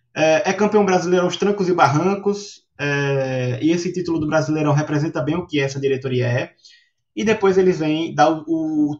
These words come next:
tiro no escuro, que é o tiro final no Renato Gaúcho. O técnico que o Flamengo enterrou pra ele, pro torcedor, o, o torcedor enterrou o Renato Gaúcho em dois mil e dezoito, dois mil e dezenove, porque em dois mil e dezoito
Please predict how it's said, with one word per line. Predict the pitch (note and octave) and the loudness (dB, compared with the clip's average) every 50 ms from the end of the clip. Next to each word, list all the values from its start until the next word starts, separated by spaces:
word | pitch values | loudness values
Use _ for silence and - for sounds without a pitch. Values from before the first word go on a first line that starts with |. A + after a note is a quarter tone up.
| - | -2
tiro | - G#3 B3 A#3+ A#3+ A3 | 0 0 0 2 2 2
no | G#3 | 2
escuro, | F#3+ F#3 - - - F3 F#3+ G3 F#3+ | 2 2 0 -4 2 4 4 4 4
que | - - | 2 -2
é | |
o | E3 - | -4 -2
tiro | - E3+ E3+ E3+ | -2 -4 -4 -4
final | - - D#3 D3+ D#3 | -4 -4 -4 -4 -2
no | D#3+ | -2
Renato | D#3 D3+ D3+ D3+ D3 C#3+ C#3+ | -2 -2 0 0 -2 -2 -2
Gaúcho. | D3 E3 D#3+ D3 B2 A#2+ - - - - _ _ _ _ _ _ _ _ _ | -2 0 0 2 0 -2 -4 -8 -14 -20 _ _ _ _ _ _ _ _ _
O | - C3+ | -4 -2
técnico | C3+ - F3 E3+ F3 F3+ F#3+ F#3+ F#3 F#3+ F#3 | -2 0 0 0 2 2 2 2 2 2 0
que | F#3 F#3+ | 4 4
o | F#3 | 2
Flamengo | F#3 - G3 F3 F3 F3 F3+ E3 E3 F3 E3+ - - _ _ _ _ _ _ _ _ | 2 2 0 0 0 0 0 -2 -2 -4 -4 -6 -10 _ _ _ _ _ _ _ _
enterrou | G#3+ A#3+ - - G#3+ D#3 B2+ D#3+ F#3+ - - - - - _ _ _ _ _ _ _ _ _ | -6 -4 0 0 0 2 4 4 4 4 4 0 -8 -18 _ _ _ _ _ _ _ _ _
pra | E3 - D3 C#3+ C#3 C3 B2 - - - - - | 2 4 6 6 6 6 6 6 4 2 0 0
ele, | C3 C3+ C#3+ E3+ F3+ F#3+ F#3 - | 2 2 2 2 2 2 0 0
pro | - D3 C#3+ | -2 -4 -4
torcedor, | - D#3 - - D#3 C#3 E3+ G#3 A3+ | -4 -6 -4 -4 -2 4 6 6 6
o, | A3 F#3+ - F3 | 6 2 2 0
o | E3+ E3+ - - E3+ | -4 -6 -8 -12 -4
torcedor | - G#3+ G#3 - G3+ G#3 A#3 | -4 -2 0 0 0 0 0
enterrou | A3+ - B3 G3+ E3 F#3 F#3 | -2 -2 -2 0 2 2 0
o | |
Renato | F3+ F3 E3 E3 D#3+ - | 0 0 -2 -2 -4 -2
Gaúcho | D#3 D3+ C#3 D3 E3+ F#3+ F3+ - - - - - - - _ _ - - _ | 0 2 2 4 4 2 0 -2 -8 -10 -12 -16 -20 -20 _ _ -20 -10 _
em | E3 F3+ | 4 6
dois | G3 F#3+ F#3 | 6 6 8
mil | G3+ G3+ | 4 2
e | E3 | 2
dezoito, | D3+ E3+ F#3+ F#3 F#3 | 4 4 4 6 6
dois | F#3 F3 E3 | 4 4 4
mil | F3+ F3+ | 4 2
e | |
dezenove, | D#3+ G3 G#3 F#3 F3 E3 D#3 C3+ B2+ B2 | 4 4 4 6 6 6 6 6 4 2
porque | A#2+ C3+ C3+ - - D3 | 2 0 -2 0 0 0
em | C#3+ C#3+ | 0 2
dois | D3 E3 E3 | 0 -2 0
mil | F3 F#3 F3+ | 0 -2 -2
e | |
dezoito | D3 C#3 D#3+ F3+ G3+ G#3 G3+ - A#3+ B3+ C4+ D4 C#4 - | 0 0 2 4 4 4 2 2 -4 -4 -4 -4 -6 -10